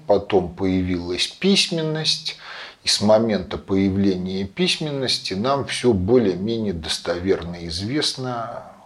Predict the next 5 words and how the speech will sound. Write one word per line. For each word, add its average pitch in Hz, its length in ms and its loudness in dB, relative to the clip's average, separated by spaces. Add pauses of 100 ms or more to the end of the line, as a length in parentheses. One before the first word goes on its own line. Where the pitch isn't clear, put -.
(100)
от 78 280 -4
древности 117 800 0
до 78 240 -2
наших 87 440 -4
дней. 76 360 -18